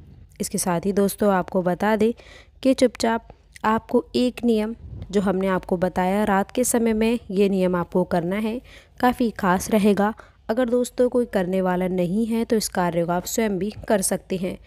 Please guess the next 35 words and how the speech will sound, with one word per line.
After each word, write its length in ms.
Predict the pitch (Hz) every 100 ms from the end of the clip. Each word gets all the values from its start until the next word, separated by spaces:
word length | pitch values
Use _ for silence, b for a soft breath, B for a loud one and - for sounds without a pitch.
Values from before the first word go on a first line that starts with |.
| b b b 196
अगर 200 | 190 185
आपके 280 | 180 -
पास 320 | 190 190 185 208
में 100 | 202
काले 340 | - 180 185
तिल 260 | 180 185 185
नहीं 260 | 175 240 247
है, 180 | 240 - B B B
नहीं 200 | 262 285
मिले, 280 | 277 269 269 277 -
तो 80 | 240
दोस्तों, 340 | 240 247 - 220 160
जब 180 | 175 151
भी 160 | 226 247
आपके 300 | 233 - 233
पास 340 | 220 202 -
में 100 | 208
काले 320 | 208 190 170 175
तिल 220 | 170 165
उपलब्ध 400 | - 190 208 190
हो, 120 | 208 - - 214
आप 220 | 233 240
इस 140 | -
उपाय 220 | - 185
को 160 | 170 170
कर 220 | - 180
सकते 360 | - 190 - 233
हैं। 200 | 214 220 b b b -
दोस्तों, 340 | 190 185 - 185
आप 140 | 185
शनिवार 500 | - 214 247 247 240
से 180 | 220 226
लेकिन 280 | 208 190 185
शुरू 260 | 185 170
करिएगा, 520 | 160 180 208 226 190